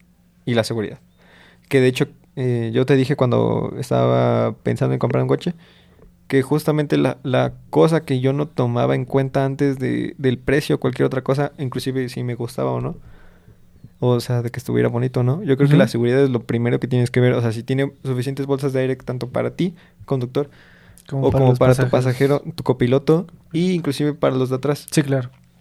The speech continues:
Speaker 1: Es muy importante eso. Igual la, la seguridad, este, pasiva, que, que puede ser, este, la,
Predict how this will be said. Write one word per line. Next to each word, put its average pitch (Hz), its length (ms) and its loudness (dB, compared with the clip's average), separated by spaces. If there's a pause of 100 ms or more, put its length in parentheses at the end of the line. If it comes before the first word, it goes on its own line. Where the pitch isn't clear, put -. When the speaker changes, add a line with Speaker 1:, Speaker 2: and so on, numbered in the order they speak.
(260)
Speaker 1:
Es 143 180 2
muy 151 160 2
importante 139 440 0
eso. 131 200 -4 (280)
Igual 135 320 2
la, 135 160 2
la 135 140 2
seguridad, 131 560 4
este, 131 260 -2
pasiva, 143 420 2
que, 123 340 -6
que - 140 -10
puede 127 200 0
ser, 127 160 -2
este, 123 260 -4
la, 113 300 -4